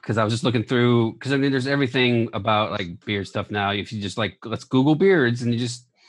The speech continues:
wander through some, a lot of it's about beard care, which we've talked about before. But the reason why it caught my eye, it's like, uh, it's on C N N, which is,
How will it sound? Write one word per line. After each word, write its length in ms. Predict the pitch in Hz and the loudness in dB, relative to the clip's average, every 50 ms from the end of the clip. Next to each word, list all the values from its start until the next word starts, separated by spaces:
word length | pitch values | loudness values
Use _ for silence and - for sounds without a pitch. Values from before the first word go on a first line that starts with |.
| _ - - - - - _ _ _ | _ -20 -20 -20 -20 -20 _ _ _
wander 220 | 123 123 123 120 | 0 2 2 0
through 300 | 120 - 127 123 123 117 | 0 2 2 4 4 4
some, 160 | 117 131 131 135 | 2 2 0 2
a 40 | 135 | 2
lot 140 | 143 165 | 2 2
of 60 | 170 160 | 2 2
it's 80 | 139 139 | 0 0
about 240 | 143 160 147 113 - | 2 2 0 2 2
beard 220 | - 131 120 113 | 2 2 2 0
care, 240 | - - 123 123 120 | 0 0 2 2 2
which 160 | 117 110 - | 2 0 -2
we've 120 | 120 101 - | -4 -4 -2
talked 200 | - 120 110 117 | -2 -2 0 0
about 180 | 110 113 113 | 0 -2 -2
before. 520 | 120 120 120 - 113 104 95 98 110 120 - _ _ _ _ _ _ _ _ _ _ _ _ _ _ _ _ | -4 -6 -6 -6 -6 -4 -4 -4 -6 -8 -10 _ _ _ _ _ _ _ _ _ _ _ _ _ _ _ _
But 240 | 110 110 135 127 127 | -2 -2 0 0 0
the 60 | 123 135 | 0 2
reason 240 | 170 175 160 185 170 | 2 4 2 2 2
why 160 | 165 170 170 | 2 2 0
it 80 | 143 120 | 0 -2
caught 180 | - 143 131 123 | -2 -2 0 2
my 100 | 123 123 | 2 4
eye, 280 | 117 117 117 120 117 113 113 | 4 4 4 4 2 2 0
it's 180 | 110 - - - | -2 -4 -2 0
like, 380 | 120 117 110 - - - - _ | 0 0 0 -2 -8 -16 -12 _
uh, 680 | 113 113 110 107 110 107 104 104 107 104 104 101 104 - - _ _ | 0 2 2 2 2 2 2 2 2 2 0 0 -2 -4 -8 _ _
it's 120 | 113 110 | -4 -2
on 100 | 139 139 | 0 -2
C 180 | 120 - 165 160 | 0 2 2 4
N 100 | 147 143 | 4 4
N, 180 | 127 123 131 123 | 4 4 2 0
which 160 | 110 - - | 0 -2 -2
is, 400 | 110 107 104 - - - - _ | -4 -4 -4 -6 -10 -14 -16 _